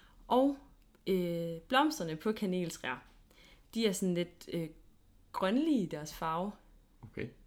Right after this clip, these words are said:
Speaker 1: Og de har en meget utiltagende lugt. Og det synes jeg er på en eller anden måde lidt sjovt. Og så også, altså den der selvmodsigelighed omkring,
Speaker 2: Ja.
Speaker 1: at kanel dufter så godt,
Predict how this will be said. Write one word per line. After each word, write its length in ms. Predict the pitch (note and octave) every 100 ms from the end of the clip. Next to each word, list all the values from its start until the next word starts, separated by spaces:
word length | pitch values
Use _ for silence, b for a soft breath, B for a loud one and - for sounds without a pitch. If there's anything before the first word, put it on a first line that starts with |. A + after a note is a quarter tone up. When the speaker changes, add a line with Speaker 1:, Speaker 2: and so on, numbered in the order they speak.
| - - -
Speaker 1:
Og 400 | G#3+ A#3+ C#4+ - b b b b b -
de 120 | G#3
har 240 | G3+ G#3+ F3+
en 220 | F#3 F3+
meget 360 | E3 E3+ G3+ G#3 B B B -
utiltagende 920 | D#4+ F4 - - F3+ E3+ F#3 D3+ D3
lugt. 380 | D#3 C#4 - - _ - _ - _ _ - - - - - - - - b b b -
Og 100 | A#3
det 120 | C4+
synes 220 | C4+ C#4
jeg 200 | C4+ G3
er 100 | G#3+ A3+ -
på 100 | B3
en 40 |
eller 140 | B3+ G3+
anden 120 | G3
måde 80 | F#3+
lidt 140 | B3+ B3
sjovt. 360 | A#3+ G#3 - - -
Og 120 | F#3
så 140 | G3+ G3
også, 140 | F#3 -
altså 200 | F3+ F3+
den 80 | G#3+
der 60 | G#3
selvmodsigelighed 840 | A3 A#3+ A3+ G#3 E3+ E3 F3 D3+ -
omkring, 380 | - E3 F3 E3+
Speaker 2:
Ja. 60 | A2+
Speaker 1:
at 140 | E3 - B B B -
kanel 320 | G#3+ G#3 F3+
dufter 260 | F#3 - E3+
så 160 | G#3+
godt, 240 | G#3 G3